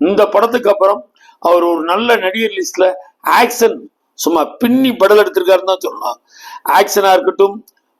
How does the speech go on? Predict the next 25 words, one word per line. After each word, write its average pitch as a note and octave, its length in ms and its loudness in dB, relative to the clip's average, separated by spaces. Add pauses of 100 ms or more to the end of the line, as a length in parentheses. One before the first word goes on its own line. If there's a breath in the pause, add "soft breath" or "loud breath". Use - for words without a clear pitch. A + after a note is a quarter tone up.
படத்துல G#3 360 0 (920 soft breath)
அதாவது A3 300 4 (160)
ஆர்டிஸ்ட்னு G#3+ 540 -2
பாத்தீங்கன்னா F#3 360 -2 (540)
ஹீரோ A3+ 320 4 (180)
வந்து E3+ 240 -4
புது A#3 220 -2
பையன், D#3+ 280 -2 (380)
அவர் F3+ 300 0
தான். F#3+ 120 2 (580 soft breath)
மொத்தத்துல B3+ 440 0 (140)
கதைன்னு G#3+ 340 -2
சொல்ல G3 100 2 (120)
போனீங்கன்னா F3+ 360 -2 (680 soft breath)
ஒரு D#3+ 200 2 (160)
கபடி B3+ 280 2 (100)
பிளேயர்ஸ் F#3 400 -2
நாலு D#3+ 260 0
பேருங்க, F3 280 -6 (760)
எங்க G#3 280 0 (140)
போனாலும் G3 340 0
இந்த F#3+ 180 -6
டீம் F#3+ 240 -4
ஜெயிக்குங்க, D#3 440 -4 (640 soft breath)
அப்பேற்பட்ட G3+ 540 0